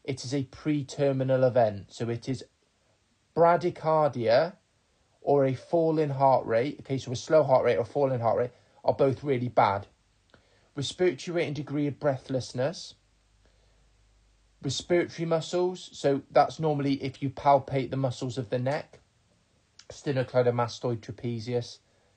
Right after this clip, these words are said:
scalenes. The amount of wheezing, okay. Absence of wheeze is not a good sign,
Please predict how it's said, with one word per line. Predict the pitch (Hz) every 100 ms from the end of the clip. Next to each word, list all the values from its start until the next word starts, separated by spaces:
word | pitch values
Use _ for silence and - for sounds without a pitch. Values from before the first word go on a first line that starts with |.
| -
scalenes. | - 135 120 120 120 120 123 123 - _ _ _ _ _ _ _ _ _
The | 156
amount | 160 170 -
of | 165
wheezing, | 143 175 175 143 127 123 160 196 _ _ _ _ -
okay. | - - 127 143 147 _ _ _ _ _ _ _ _ _ _ _ _ _ _ _ _
Absence | 139 165 - - 185 165 -
of | - 127
wheeze | 131 147 135 113
is | 117
not | 131 135
a |
good | - 151 143
sign, | - 147 160 202